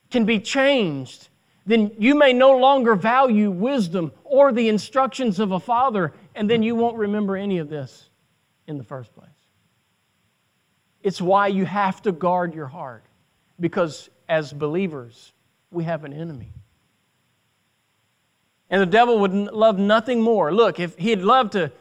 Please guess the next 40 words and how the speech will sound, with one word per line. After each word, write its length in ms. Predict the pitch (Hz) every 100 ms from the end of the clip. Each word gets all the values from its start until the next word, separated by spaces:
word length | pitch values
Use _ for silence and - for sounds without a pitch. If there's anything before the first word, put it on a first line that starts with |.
| _ -
keep 260 | 277 226
you 80 | 233
from 180 | 220 202
being 260 | 226 208
saved, 560 | 180 220 226 202 175 135 _ _ _ _ 180
but 100 | 214
if 120 | 190
that's 240 | 262 262
already 280 | 269 247 226
taken 380 | - 262 233 202
care 240 | 247 247
of, 120 | 202
the 80 | 185
next 360 | 185 285 285 -
thing 200 | 269 233
he 120 | 247
wants 320 | 226 233 226
to 80 | 226
do 240 | 185 214
is 80 | 175
just 240 | 165 226 -
ruin 260 | 208 220
your 140 | 190 175
life. 420 | 190 208 170 _ _ _ -
He 160 | 226
doesn't 320 | 226 214 208
want 260 | 214 208 202
you 60 | 196
to 60 |
be 200 | 180 196
effective 720 | 180 170 208 196 196 170 135 - _
for 180 | - 170
God 360 | 139 180 180 151
at 80 |
all. 460 | 143 156 113 110 _ _ _ _ _ _ _ _ _ _ -
He 120 | 220
certainly 380 | - 302 320 269
doesn't 300 | 254 208 240
want 300 | 247 240 233
you 220 | 214